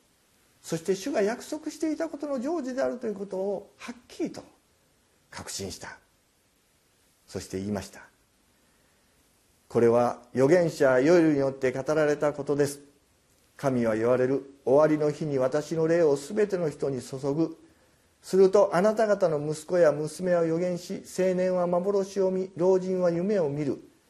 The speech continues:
その日、私のしもべには、はしためにも私の霊を注ぐ。すると彼らは預言する。」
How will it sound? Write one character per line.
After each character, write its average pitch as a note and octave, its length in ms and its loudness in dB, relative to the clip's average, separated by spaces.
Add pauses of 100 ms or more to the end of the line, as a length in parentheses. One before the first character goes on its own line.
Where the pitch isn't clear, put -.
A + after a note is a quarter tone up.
(300)
そ - 160 0
の D3+ 100 4
日、 D#3+ 380 -4
私 C#3 360 -2
の C3+ 120 -2
し C3+ 180 -8
も C#3+ 160 2
べ C#3+ 120 -4
に A#2+ 160 -4
は、 B2+ 220 -4 (340)
は C3 100 -2
し - 140 -8
た E3+ 160 -2
め F3 160 -4
に E3+ 120 -2
も - 300 -2 (240)
私 C#3+ 400 0
の C3 160 0
霊 C#3 220 6
を A#2+ 180 2
注 A#2 420 -6
ぐ。 D#3+ 340 -2 (300)
す G#3 140 0
る G3+ 100 4
と G3+ 160 -2
彼 G#3 260 -2
ら E3+ 140 0
は G3+ 180 0 (120)
預 G#2 120 -2
言 G#2+ 380 -4
す - 240 -12
る。」 C3+ 140 0